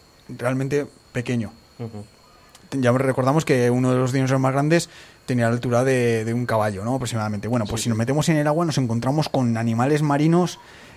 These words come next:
Speaker 1: que considero alucinantes o que a mí me darían bastante miedo. Los mosasaurios de Parque Jurásico que hemos visto en las últimas... Bueno, de Jurassic
Speaker 2: Sí.
Speaker 1: World y estas cosas,
Speaker 2: Ujú.
Speaker 1: pues bueno, de-, tenemos mosasaurios. Eh, bueno, tenemos tiburones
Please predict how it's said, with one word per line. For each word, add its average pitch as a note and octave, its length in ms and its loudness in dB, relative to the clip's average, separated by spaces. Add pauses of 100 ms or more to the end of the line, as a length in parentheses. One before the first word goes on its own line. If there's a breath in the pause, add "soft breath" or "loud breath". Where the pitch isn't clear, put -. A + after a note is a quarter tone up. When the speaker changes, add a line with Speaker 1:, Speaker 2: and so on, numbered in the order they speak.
Speaker 1:
que C3 100 -4
considero B2 440 0
alucinantes C3+ 580 2
o A2+ 80 -4
que G#2+ 80 -8
a G#2+ 40 -6
mí A#2+ 120 -2
me C#3 100 0
darían C3 240 0
bastante B2+ 340 -2
miedo. A#2+ 280 -2 (400 loud breath)
Los B2 180 2
mosasaurios C3 640 2
de B2 120 0
Parque C3 200 -4
Jurásico C#3 540 0
que C3 80 -2
hemos C3 140 -2
visto B2 140 -4
en C3 40 -4
las B2+ 100 -4
últimas... C3+ 260 0
Bueno, C#3+ 220 0
de A#2 100 -2
Jurassic A#2+ 300 0
Speaker 2:
Sí. A2+ 80 -2
Speaker 1:
World D3 300 6
y - 20 6
estas B2+ 220 -4
cosas, D#3+ 320 -2
Speaker 2:
Ujú. A2+ 340 -14
Speaker 1:
pues A#2+ 140 -2
bueno, C3+ 240 0
de-, A2+ 100 -2
tenemos B2+ 280 0
mosasaurios. A#2+ 760 0 (480 loud breath)
Eh, C3 360 0
bueno, C3+ 220 0
tenemos D#3 680 0
tiburones E3+ 760 2